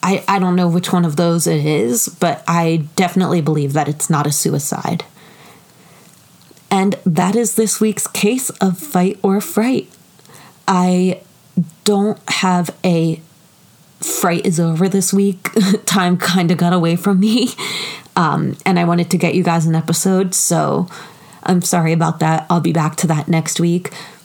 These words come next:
But that's this episode of Fight or Fright. And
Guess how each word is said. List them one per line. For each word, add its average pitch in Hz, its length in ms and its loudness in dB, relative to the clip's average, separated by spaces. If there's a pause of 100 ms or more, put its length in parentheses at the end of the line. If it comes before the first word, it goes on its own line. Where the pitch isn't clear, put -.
(260)
But 165 400 0 (800)
that's 190 260 0
this 226 220 0
episode 208 420 0
of 202 80 -2
Fight 180 240 0
or 185 80 2
Fright. 180 460 0 (560)
And 190 500 2